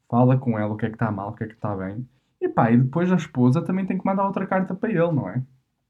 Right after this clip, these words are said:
Porque vocês não podem ler isto e ficar tipo, porque imaginem, isto não foi o pai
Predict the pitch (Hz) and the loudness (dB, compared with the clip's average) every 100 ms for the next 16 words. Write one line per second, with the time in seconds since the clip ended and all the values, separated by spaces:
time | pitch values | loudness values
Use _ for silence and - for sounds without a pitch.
0 | _ _ _ _ - - 226 135 123 113 | _ _ _ _ -10 -4 0 6 6 6
1 | 98 113 110 113 113 117 - 131 - 123 | 0 -2 -2 -2 0 -2 -2 -2 0 0
2 | 123 113 - _ - - 349 127 92 92 | 2 -2 -6 _ -18 -2 0 0 -2 -6
3 | - 151 208 220 - 117 110 - 113 113 | -6 -2 0 -2 2 0 2 2 2 4
4 | 139 | 2